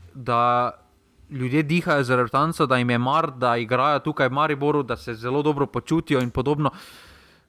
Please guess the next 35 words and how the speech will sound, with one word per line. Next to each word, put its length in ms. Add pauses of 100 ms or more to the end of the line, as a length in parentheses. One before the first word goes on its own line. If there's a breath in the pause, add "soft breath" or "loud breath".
(420)
Zdaj 440
pa 180 (300)
ne 440
vidim, 520 (420)
ne 260
vidim 280
tega, 280
ker 180 (460)
je 180
pa 140
velik 280
problem, 380
da 120
ne 120
glede 120
na 80
to, 120
ali 180
bo 120
se 120
igralo 280
v 60
Mariboru 380
ali 100
pa 120
Ljubljani, 440
da 160 (800)
ne 260
Viol 300
pa 160
ne 120
Green 280
Dragonsov 460
ne 100
bo. 240